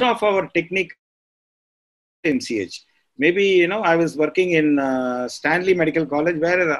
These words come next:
R P Shanmugam is a very good surgeon. Uh, so we used to see him operating, and we used to go to places and, uh, get the surgery, uh, seen and all. But Ramesh, he joined, uh,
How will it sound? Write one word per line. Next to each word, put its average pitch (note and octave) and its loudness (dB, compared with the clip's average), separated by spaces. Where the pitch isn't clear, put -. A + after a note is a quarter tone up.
R - -4
P A3+ -6
Shanmugam G#3+ -6
is F3+ -4
a E3 -4
very G3+ 0
good G3 -12
surgeon. D3+ 0
Uh, C3 0
so E3+ 0
we D#3 4
used E3 -4
to D#3 -4
see E3+ 2
him D#3+ 0
operating, D3 2
and F3+ 0
we F#3 -2
used E3+ -10
to F3 -2
go F#3 2
to E3 -6
places F3 0
and, F3 -2
uh, D#3+ 0
get E3+ 0
the D#3+ 2
surgery, D#3+ 2
uh, C#3+ -2
seen E3+ 0
and B2 0
all. F2+ -10
But F#3 2
Ramesh, A3+ 4
he G3 -4
joined, F#3+ 2
uh, D3 4